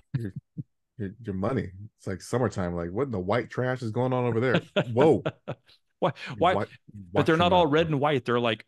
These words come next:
Speaker 2: red and yellow and green. What's going on?
Speaker 1: <laughs> Right. It's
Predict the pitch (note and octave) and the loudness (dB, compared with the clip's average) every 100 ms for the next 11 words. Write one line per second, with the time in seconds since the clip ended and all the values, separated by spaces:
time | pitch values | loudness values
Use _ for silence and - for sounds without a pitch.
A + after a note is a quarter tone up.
0 | _ G#2+ A#2+ B2 A2+ G#2 G#2+ B2 A#2 G#2 | _ -4 0 0 0 -2 -2 -2 -2 -4
1 | F#2+ G2 B2 G#2+ F#2 G#2+ - C#3+ C3+ B2 | -6 -6 -4 -4 -8 -12 -10 -6 -6 -4
2 | A2 E2 _ _ _ _ _ - A2 A2+ | -6 -8 _ _ _ _ _ -8 -8 -8
3 | - A2+ - _ - - | -10 -10 -12 _ -20 -20